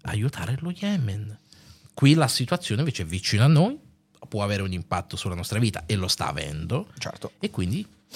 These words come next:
Speaker 1: abbiamo più interesse ad agire È tutto qui, ma è
Speaker 2: Certo.
Speaker 1: talmente semplice, talmente logico, che è lo stesso motivo per cui, onestamente, il novanta per cento delle persone che ci stanno ascoltando, se vedessero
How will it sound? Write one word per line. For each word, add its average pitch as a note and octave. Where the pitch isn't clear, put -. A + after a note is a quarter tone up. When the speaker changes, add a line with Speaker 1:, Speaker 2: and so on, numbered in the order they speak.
Speaker 1:
abbiamo A#2
più G2+
interesse F2+
ad G2
agire B2
È -
tutto -
qui, D#3
ma D#3
è C3
Speaker 2:
Certo. A#2
Speaker 1:
talmente D#3
semplice, -
talmente C#3
logico, E2+
che -
è -
lo A2+
stesso -
motivo F#2+
per A#2+
cui, G#2
onestamente, G#2
il G2+
novanta C3+
per F#2+
cento A#2
delle F2+
persone F#2
che F2+
ci F2
stanno G2
ascoltando, F2
se -
vedessero A2+